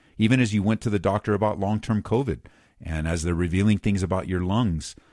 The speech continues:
um, y-, you know, we, we all have broken brains, and yours is under attack right now.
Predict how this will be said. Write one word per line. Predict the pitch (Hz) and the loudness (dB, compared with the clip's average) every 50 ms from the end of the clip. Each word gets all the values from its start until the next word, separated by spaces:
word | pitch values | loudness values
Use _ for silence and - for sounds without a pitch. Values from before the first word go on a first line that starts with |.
| _ _ _ _ - | _ _ _ _ -12
um, | - 82 80 80 80 80 80 80 78 - _ _ _ _ _ _ _ _ _ _ _ - | -8 -6 -6 -4 -4 -4 -6 -6 -8 -12 _ _ _ _ _ _ _ _ _ _ _ -8
y-, | 85 85 - - | -8 -6 -6 -6
you | - 90 90 | -4 -2 -2
know, | 90 90 | 0 0
we, | 82 85 104 107 120 | 0 2 2 2 2
we | 117 - - 98 104 107 | 0 -2 -2 0 2 2
all | 107 120 139 | 2 2 0
have | 120 135 147 135 98 - | -2 -4 -6 -6 -4 -2
broken | - 98 107 - - 98 87 | 0 0 0 0 0 -2 -2
brains, | 82 76 85 82 87 90 87 85 78 76 71 - | -2 -2 -2 -2 0 0 0 -2 -2 -4 -6 -6
and | 85 82 85 | -4 -2 0
yours | 85 95 104 123 127 123 | 0 2 2 2 0 0
is | 127 95 87 | -2 -2 0
under | 92 92 95 92 87 | 0 0 0 0 0
attack | 80 76 - - - 92 90 - - | -2 -4 -6 -10 -12 -12 -12 -10 -8
right | - 78 71 - | -6 -6 -6 -6
now. | 76 78 71 71 71 - | -6 -6 -6 -6 -8 -10